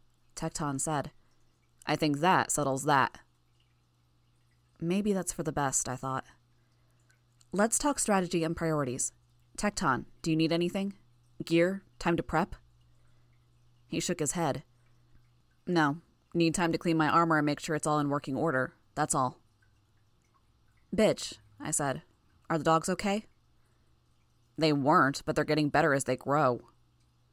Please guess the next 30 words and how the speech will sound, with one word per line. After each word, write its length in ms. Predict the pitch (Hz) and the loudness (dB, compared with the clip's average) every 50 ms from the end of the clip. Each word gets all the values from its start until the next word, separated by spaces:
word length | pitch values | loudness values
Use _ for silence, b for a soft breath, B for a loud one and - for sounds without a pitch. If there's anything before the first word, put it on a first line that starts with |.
| _ _ _ _ _ _ _ _ _ _ - | _ _ _ _ _ _ _ _ _ _ -6
I 100 | - 156 | -4 -2
looked 260 | 160 165 180 175 - | 0 0 0 -2 -4
at 60 | 160 | -6
the 80 | 151 147 | -4 -2
dogs. 480 | 135 156 165 156 127 123 - - - - b b b b b b b b b b b b _ _ _ - | 0 2 2 2 0 0 -2 -6 -8 -8 b b b b b b b b b b b b _ _ _ 0
They 140 | 180 196 | 2 2
were 140 | 190 196 202 | 2 2 0
each 260 | - 208 240 254 - | -2 -2 -2 -2 -2
about 240 | 285 - 220 190 - | -2 0 0 0 0
twice 340 | - - - 185 196 208 - | -2 -4 -2 -2 0 0 0
their 140 | - 170 160 | 0 -2 -2
usual 420 | 147 151 165 185 175 175 151 147 | 0 0 0 0 0 0 -2 -2
size, 500 | 139 - - 165 160 147 127 127 - - - _ _ _ - | -2 -2 -2 -2 -2 -2 -2 -2 -4 -6 -8 _ _ _ -4
rippling 440 | 156 180 185 - 196 180 175 170 160 | -2 0 0 0 0 0 0 2 0
with 180 | 151 151 - | 0 -2 -2
interior 500 | 151 156 151 - - 185 185 175 160 147 | -2 -4 -4 -4 -2 -2 0 0 0 0
and 160 | 139 - 147 151 | 0 -2 -2 -4
exterior 520 | 147 - - - - 185 180 175 151 139 | -4 -4 -6 -4 -4 -4 -2 -2 -2 -2
muscles, 500 | 143 147 156 - - 139 120 117 - - b b b b b b b b b | -2 -2 -2 -2 -4 -4 -4 -6 -6 -8 b b b b b b b b b
layered 420 | 127 160 175 185 185 180 170 156 147 | -2 0 2 2 2 2 0 0 -2
in 100 | 143 143 | -4 -4
calcified 600 | - - 175 180 175 - 175 - 151 147 131 - | -4 -4 -4 -4 -4 -4 -4 -2 -2 -2 -2 -4
skin 360 | - - - 170 170 160 143 | -4 -2 -2 0 0 0 0
and 120 | 135 139 | -2 -4
sporting 400 | - - - 160 160 156 147 151 | -4 -4 -2 -2 -2 -2 -2 -4
bone 300 | 139 - 139 156 160 151 | -2 0 0 0 0 -2
hooks. 520 | 143 156 175 165 139 - - - - - - b b b b b b b b b b b b b b | -2 -4 -4 -4 -4 -4 -4 -6 -6 -6 -8 b b b b b b b b b b b b b b
They 140 | - - 175 | -2 0 2
were 140 | 180 185 180 | 4 4 4
walking, 480 | 190 208 233 226 - 151 127 127 - | 4 4 2 2 0 -2 -4 -4 -6